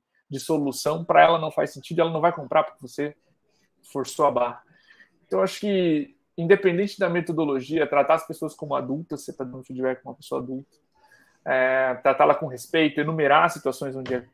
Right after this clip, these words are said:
aquele comportamento, aquela bola caiu, e eu acho que traçar um, um plano, ambos, não prescritivo, é importantíssimo pra pessoa mudar. Aí depois você escolhe a metodologia. Você vai fazer sanduíche,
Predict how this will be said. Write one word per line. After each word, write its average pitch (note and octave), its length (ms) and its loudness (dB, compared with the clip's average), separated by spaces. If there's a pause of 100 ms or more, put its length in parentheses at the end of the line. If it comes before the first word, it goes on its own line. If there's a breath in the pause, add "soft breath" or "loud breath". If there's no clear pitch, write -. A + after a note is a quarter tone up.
(220)
aquele C3 360 -4
comportamento, C3 880 -6
aquela B2+ 500 -2
bola C3 280 2
caiu, C#3+ 500 2 (560)
e C#3+ 80 -2
eu C#3+ 80 6
acho - 240 0
que C#3+ 380 0 (240)
traçar E3 440 2
um, E3 180 -8 (240)
um D3+ 100 -10
plano, C#3+ 600 0 (100)
ambos, C3+ 760 -8
não D3+ 180 -4
prescritivo, C#3 800 -4
é C3 280 0 (400)
importantíssimo C#3 600 -10
pra - 120 -10
pessoa C3 280 -10
mudar. B2+ 240 -12 (520)
Aí G4+ 160 2
depois C4+ 260 0
você A3+ 80 0
escolhe D#3+ 320 6
a - 20 -8
metodologia. B2+ 680 -4
Você - 120 -10
vai - 100 0
fazer D3 260 -4
sanduíche, C3+ 640 -4